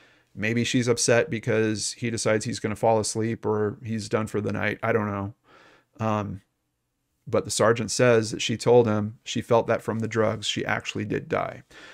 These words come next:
She had a vision that she was dead, and voices were telling her to keep fighting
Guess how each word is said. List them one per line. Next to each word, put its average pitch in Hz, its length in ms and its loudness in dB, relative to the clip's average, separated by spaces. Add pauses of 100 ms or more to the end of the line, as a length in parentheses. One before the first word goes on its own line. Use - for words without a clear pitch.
(100)
She 127 160 0
had 127 160 6
a 113 40 4
vision 131 280 4
that - 100 -2
she 139 120 2
was 131 180 2
dead, 110 400 4 (440)
and 117 160 -2
voices 123 380 6
were 123 100 0
telling 120 300 -2
her 120 100 2
to 104 80 -6
keep - 320 -6
fighting 117 640 4